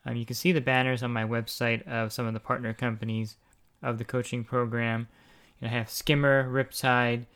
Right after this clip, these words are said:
um, Taylor, Orenda, Remington Solar, just to name a few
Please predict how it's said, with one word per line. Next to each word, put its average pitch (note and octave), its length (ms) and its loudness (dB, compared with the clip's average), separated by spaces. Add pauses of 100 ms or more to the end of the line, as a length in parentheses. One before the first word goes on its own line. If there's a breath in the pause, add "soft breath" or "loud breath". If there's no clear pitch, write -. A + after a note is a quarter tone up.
(420 soft breath)
um, A2 220 -2
Taylor, B2+ 760 4 (100)
Orenda, A#2+ 680 2 (460)
Remington B2+ 380 -2
Solar, B2 640 2 (420 soft breath)
just C#3 160 -2
to C#3 60 2
name B2+ 200 2
a A2 80 -2
few B2 540 -2